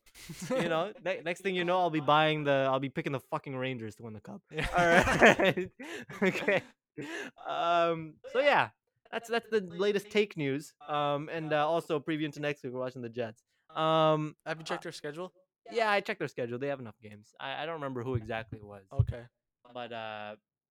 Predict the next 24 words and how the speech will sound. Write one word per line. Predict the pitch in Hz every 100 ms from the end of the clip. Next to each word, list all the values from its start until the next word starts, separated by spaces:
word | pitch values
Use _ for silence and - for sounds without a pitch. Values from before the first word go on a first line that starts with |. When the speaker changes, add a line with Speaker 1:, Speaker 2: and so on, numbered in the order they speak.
| _ _ _ _ _ _ _
Speaker 1:
it, | 202 175
they | 180
have | 170 151 131
the, | 127 117 113 110 113 117
mm, | 170 196 190 190 185 180 175 170 170 _ -
it | 160
doesn't | 139 110
matter. | 104 101 98 _ -
I'll | 175
tell | 165
Speaker 2:
Okay. | 139
Speaker 1:
you | 123
in | 110
a |
minute. | 104 104 107 _ _ _ 160
Um, | 160 165 160 156 165
so, | -
yeah, | 226 165
moving | 147 190 196
on | 185 180 -
to, | 185 175
uh, | 165 156 147 - 151
other | 151 147 127 107 104 _ _ _ _ _ _ _ _ _ _ _ _ _ _ _
news. | 127 127 131 127 151 -